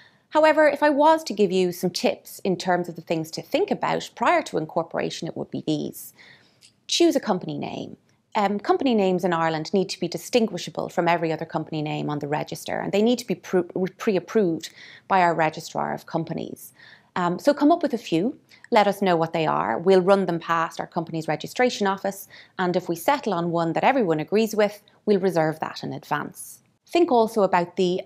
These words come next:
addresses for the company. So in Ireland, a, a company does need to have a registered office, which is the official address to which formal, formal post will be directed, and also a place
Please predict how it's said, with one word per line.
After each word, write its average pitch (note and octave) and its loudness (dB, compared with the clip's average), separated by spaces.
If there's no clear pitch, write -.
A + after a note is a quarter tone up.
addresses F3+ -2
for - -8
the F3 -6
company. - -12
So F3+ 0
in A#3+ 4
Ireland, F#3 0
a, F3 -2
a E3+ -4
company F#3 -2
does G#3 0
need F#3+ -2
to F3 -8
have D#3 -2
a D#3+ -2
registered D#3 -2
office, C4+ -6
which - -4
is D3+ -4
the D#3+ -8
official C#4+ -4
address D#3 -2
to F#3 -2
which D#3+ -4
formal, D#3+ -2
formal E3 -2
post E3 -4
will E3 -2
be D#3+ -2
directed, G3 -4
and C4 4
also C#4 6
a G3 0
place F#3+ -2